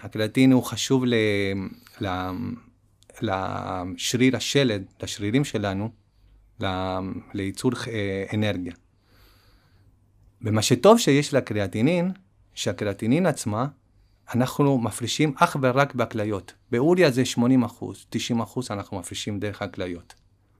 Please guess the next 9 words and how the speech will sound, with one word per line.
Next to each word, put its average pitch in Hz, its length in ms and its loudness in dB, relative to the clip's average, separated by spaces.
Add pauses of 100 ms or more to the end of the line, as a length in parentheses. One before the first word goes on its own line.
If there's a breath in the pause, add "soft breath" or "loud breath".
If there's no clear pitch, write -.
(600)
גם 104 120 0
אנחנו 107 220 -4
מ-, 104 80 -2 (280)
כשאנחנו 107 400 -6
מזיעים 110 320 0
גם, 113 480 2
או 101 160 -8
גם 107 240 -4
ב-, 95 460 -4